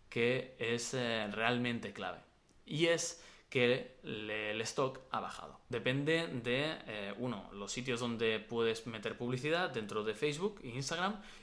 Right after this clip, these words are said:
y por otra parte, pues el consumo y el comportamiento del consumidor. ¿Qué ha pasado ahora mismo? Que Facebook, eh, como empresa, eh, que también es propietaria de WhatsApp, de Instagram, tiene un rival muy grande, eh, que es TikTok. Entonces, eh, ha lanzado un Reels y lo ha lanzado para competir.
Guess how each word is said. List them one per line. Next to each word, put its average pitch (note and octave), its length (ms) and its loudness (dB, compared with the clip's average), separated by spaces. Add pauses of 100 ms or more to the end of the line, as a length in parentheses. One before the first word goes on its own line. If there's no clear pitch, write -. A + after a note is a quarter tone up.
y C3 100 2
por C3 120 2
otra A#2+ 180 4
parte, A2 260 0
pues - 180 -10
el G2 120 -8
consumo G#2 380 -8
y A2+ 40 -2
el A2 100 -2
comportamiento G2 500 -8
del G2 80 -4
consumidor. F2 480 -12 (420)
¿Qué F3+ 120 0
ha G3 80 2
pasado B2 520 0 (280)
ahora A#2+ 280 4
mismo? A2+ 520 -2
Que B2+ 160 0
Facebook, D3+ 540 0 (260)
eh, G#2 440 -2
como G2+ 180 -4
empresa, C3 680 0
eh, G#2 200 -4
que G2+ 80 -8
también G#2 240 -4
es G#2 80 -6
propietaria G2+ 420 -4
de F#2+ 100 -4
WhatsApp, C3+ 480 -4
de G#2 80 -4
Instagram, B2+ 480 -2 (640)
tiene B2+ 220 2
un C3 120 2
rival A2 360 4
muy G#2+ 160 -2
grande, F#2+ 300 -6
eh, - 560 -18
que - 80 -8
es - 100 -6
TikTok. - 420 -14 (300)
Entonces, - 460 2
eh, A#2+ 40 2
ha G#2+ 360 2
lanzado A2 380 2
un G2+ 100 -4
Reels C3 440 -2
y B2 100 0
lo C#3+ 80 6
ha - 20 8
lanzado D#3 340 0
para A2 220 -4
competir. F#2+ 460 -8